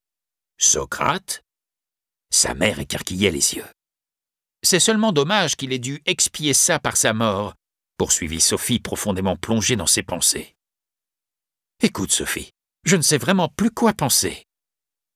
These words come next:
Socrate non plus. Il ne savait qu'une chose, et c'était qu'il ne savait rien du tout.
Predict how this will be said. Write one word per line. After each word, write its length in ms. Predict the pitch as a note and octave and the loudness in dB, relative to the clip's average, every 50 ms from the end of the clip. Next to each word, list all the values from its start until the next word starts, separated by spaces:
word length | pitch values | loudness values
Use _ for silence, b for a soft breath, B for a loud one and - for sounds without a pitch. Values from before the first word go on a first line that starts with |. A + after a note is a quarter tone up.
| _ _ _ _ _ _ _ _ - | _ _ _ _ _ _ _ _ -2
Socrate 500 | - - - F3 - - D#3+ D#3 - - | 0 2 2 2 2 0 -2 -2 0 0
non 140 | D#3+ D#3 | -2 -2
plus. 280 | C#3+ - C3 A#2+ B2 A#2+ - _ _ _ _ _ _ _ _ _ _ - | 0 0 0 0 0 0 -6 _ _ _ _ _ _ _ _ _ _ 2
Il 160 | D#3 E3+ E3+ | 2 4 4
ne 80 | F3+ | 4
savait 260 | E3+ - F3+ E3 F3 F3 | 4 4 2 2 2 0
qu'une 240 | - - A3+ A3+ | 0 0 0 0
chose, 400 | - - - A2 F#2+ F#2 F2+ G#2 - _ _ _ _ _ _ _ | 0 0 0 0 0 0 -4 -8 -10 _ _ _ _ _ _ _
et 100 | E3 D#3 | 0 0
c'était 380 | C#3+ - D#3+ C#3+ - A3+ A#3+ A#3 | 2 0 -2 0 0 -2 -2 -2
qu'il 260 | - - E3+ C#3+ C3+ | -4 -8 -6 -4 -2
ne 80 | C3+ | 0
savait 340 | C3 - C#3 B2+ C#3 F3 F3+ | 2 2 2 2 2 2 2
rien 280 | C3 G2+ G2+ B2 F#3 G#3 | 0 -2 -2 0 0 0
du 140 | F#3 E3 - | 0 -2 -4
tout. 220 | - F#2+ E2 - | -4 -8 -8 -8